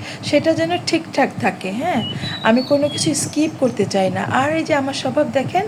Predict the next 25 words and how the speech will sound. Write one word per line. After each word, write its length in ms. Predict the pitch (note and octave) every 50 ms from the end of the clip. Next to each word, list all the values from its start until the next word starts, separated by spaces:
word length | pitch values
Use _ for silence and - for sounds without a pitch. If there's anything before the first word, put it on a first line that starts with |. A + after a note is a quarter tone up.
| F4 A#3+
ধনেপাতা, 440 | B3 A3 G3 G3 G3 - - G#3
কাঁচামরিচ, 560 | - - G3 F#3+ - G#3 G3+ G#3 G3 F#3+ - - - - - - - - -
এটা 220 | C4+ C4+ C4+ D#4+ D4+
কিন্তু 280 | - D4 C4 A#3+ C4+
না 160 | A#3 A3 G#3
হলে 280 | G3+ G#3+ G#3+ G3+ G3+ G#3+
আমি 160 | G#3+ G#3 G#3
লাউ 220 | G3+ G3+ G#3 G3+ - -
খেতে 200 | A3 - - G#3+
মনেই 480 | G#3 G#3 G#3+ A3 A3 A#3+ C4 D4 D4+ D4
লাগবে 340 | C#4 B3 A#3 G#3+ A3+ A#3+ A#3+
না, 160 | B3 C4 B3+
আমার 240 | A#3+ G#3+ G#3 G#3+ G#3+
মন 240 | G3+ G#3 A3+ A#3+
ভরবে 340 | B3+ A#3 B3 A#3 A#3 B3+ B3
না, 200 | A#3 A#3+ A#3+ A#3+
কান্না 340 | A#3+ - G#3 G#3 G#3 G#3+ G#3+
আসবে। 400 | G#3+ G3 - A3 B3 A#3+ B3+ - - - - - - - - -
আমি 180 | - G#3+ G3+ G3
লাউ, 200 | F#3+ G3 G#3 B3+ A#3 - - A#3
ধনেপাতা 680 | A#3 C4+ C#4 B3 A#3+ A#3 A#3+ B3 A#3+ - C#4+ D4 E4+ F4+ - - - - - -
আমি 120 | G#3+ A#3
বাবুকে 420 | A#3 A3 G#3 G#3 G#3+ A3+ G#3+ C4+
দিয়ে 160 | A3+ C4+ C#4 A3
জোর 260 | G#3 B3 C4+ D4